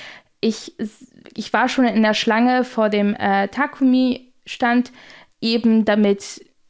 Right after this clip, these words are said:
Julia nicht später so lange warten muss, damit ich schon mal für bei-, für uns beide bestellen kann. Ähm, sie wurde nämlich mehrmals aufgehalten <laughs> auf dem Weg, um Fotos zu machen. Und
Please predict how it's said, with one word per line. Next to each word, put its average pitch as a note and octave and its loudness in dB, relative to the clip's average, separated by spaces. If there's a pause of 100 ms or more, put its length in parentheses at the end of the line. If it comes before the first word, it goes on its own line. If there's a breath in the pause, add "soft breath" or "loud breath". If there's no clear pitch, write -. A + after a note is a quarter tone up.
(180)
Julia G#3+ 2 (120)
nicht A3 0
später G3 0
so - -2
lange F#3+ 0
warten A#3+ 0
muss, A3+ 2
damit G3+ 0
ich - -8
schon G#3+ 2
mal G3+ 2
für - -10
bei-, F#3+ -2
für - -6
uns F#3+ -2
beide A#3 0
bestellen A3 -2
kann. G#3+ -2 (720 loud breath)
Ähm, F#3+ -2 (720)
sie A3+ 2
wurde A3 4
nämlich G#3 2
mehrmals G3+ 2
aufgehalten G#3 2
<laughs> - -10 (420 loud breath)
auf A3 -2
dem G3 0
Weg, G#3 0
um G3 -2
Fotos G3+ -4
zu G3 -4
machen. F#3+ -4 (380 loud breath)
Und G3 0